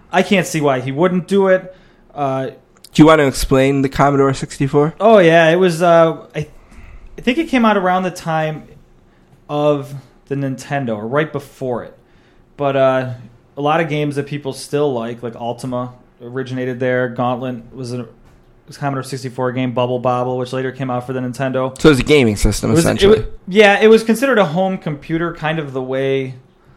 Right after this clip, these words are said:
Speaker 1: like, Famicom, which was the name for Nintendo in Japan, I think, was supposed to be, like, a family computer, but I think the practical applications never really took off, but the gaming side of it really did. Um,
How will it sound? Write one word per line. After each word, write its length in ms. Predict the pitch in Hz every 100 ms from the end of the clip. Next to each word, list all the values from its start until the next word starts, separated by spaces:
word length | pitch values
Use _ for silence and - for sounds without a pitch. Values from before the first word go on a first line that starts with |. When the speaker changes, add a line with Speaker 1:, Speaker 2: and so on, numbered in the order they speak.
| _ _ _ _ _
Speaker 1:
like, 140 | 139
Famicom, 840 | - - 165 175 143 139 123 113 120
which 180 | 117
was 140 | 127 120
the 60 | 127
name 260 | 131 135
for 140 | 135 135
Nintendo 520 | 117 113 139 127 107
in 100 | 107
Japan, 400 | 110 123 131 127
I 80 | 101
think, 260 | 113 107 - - - 117
was 220 | 131 127 -
supposed 340 | - 151 151
to 40 | 135
be, 80 | 123
like, 140 | 113
a 40 |
family 340 | 117 - 123 113
computer, 360 | 117 113 135
but 140 | 120 113
I 80 | 117
think 300 | - 143 -
the 80 |
practical 540 | 113 139 127 131 117 113
applications 580 | 113 113 120 113 117 120
never 160 | 120
really 160 | 117 110
took 200 | 123 120
off, 240 | 123 123
but 120 | 113
the 60 | 113
gaming 320 | 110 147 151
side 200 | 123 113
of 80 | 107
it 40 | 107
really 260 | 113 107
did. 300 | 107 113 110 _ _ _ _ _ _ _ -
Um, 440 | 151 151 147